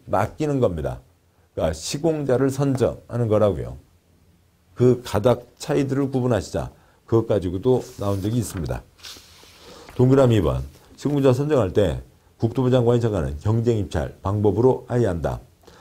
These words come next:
단 경쟁 입찰 방법으로 시공자를 선정하는 것이 곤란하다고 인정하는 경우에는 대통령,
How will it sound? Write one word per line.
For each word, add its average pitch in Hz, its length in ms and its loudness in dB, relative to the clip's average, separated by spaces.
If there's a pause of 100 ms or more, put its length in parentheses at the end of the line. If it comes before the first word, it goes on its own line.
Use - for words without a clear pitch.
(140)
단 113 180 0
경쟁 131 320 2
입찰 127 200 2
방법으로 107 460 2
시공자를 113 340 2
선정하는 110 340 0
것이 85 120 -4
곤란하다고 104 520 0
인정하는 95 380 -4
경우에는 85 320 -4
대통령, 117 380 -2